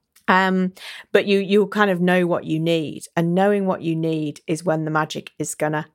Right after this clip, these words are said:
happen. And you know what you need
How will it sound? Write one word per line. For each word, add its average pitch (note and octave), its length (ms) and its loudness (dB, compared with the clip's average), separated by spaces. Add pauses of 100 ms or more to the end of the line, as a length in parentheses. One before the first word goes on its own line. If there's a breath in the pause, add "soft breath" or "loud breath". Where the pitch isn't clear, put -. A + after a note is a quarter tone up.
happen. - 720 -4 (420 loud breath)
And F#3 560 0 (480 loud breath)
you F3 140 -2
know A3 140 4
what - 120 -2
you F3+ 80 -4
need F3 540 -2